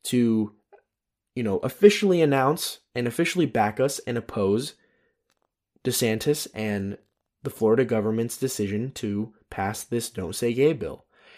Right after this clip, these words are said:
And you know that none of these people have read the bill. You know that none of these people know shit about dick when it comes to this.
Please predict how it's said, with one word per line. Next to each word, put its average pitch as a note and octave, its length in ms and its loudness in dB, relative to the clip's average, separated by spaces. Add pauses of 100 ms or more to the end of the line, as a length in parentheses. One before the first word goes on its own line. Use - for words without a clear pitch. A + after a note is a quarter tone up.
(360)
And D#3+ 260 6
you F#3+ 100 6
know G3+ 220 10
that F3+ 160 6
none C3+ 380 4
of B2+ 80 4
these B2 140 2
people A2 280 0
have G#2 160 0
read F#2+ 160 -2
the F#2+ 60 -8
bill. F2+ 320 -6 (440)
You B2+ 140 0
know D3 160 10
that D#3+ 160 8
none D#3+ 180 6
of D3+ 120 4
these C3+ 140 4
people C3+ 280 -2
know G#2+ 420 -2 (480)
shit D3 260 4
about A#2+ 300 6
dick A2 200 2
when G#2 140 0
it G#2+ 80 -8
comes G2+ 260 -4
to G#2 100 -6
this. F2+ 340 -8